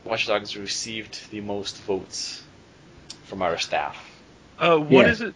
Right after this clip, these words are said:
Speaker 2: Yeah, what is it about Watch Dogs that's got you so, uh, interested?
Speaker 1: It was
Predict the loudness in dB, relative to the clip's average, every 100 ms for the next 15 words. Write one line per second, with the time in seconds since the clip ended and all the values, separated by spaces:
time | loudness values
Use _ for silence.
0 | 2 4 4 2 -2 -2 4 4 4 0
1 | 0 0 0 -4 -8 -6 -6 -6 -4 -2
2 | 0 2 4 4 4 0 -6 -20 -20 -20
3 | -10 -8 -4 -4 -2 -6 -12 -20 -20 -20
4 | _ -10 -6 -4 -6 -8 -12 -16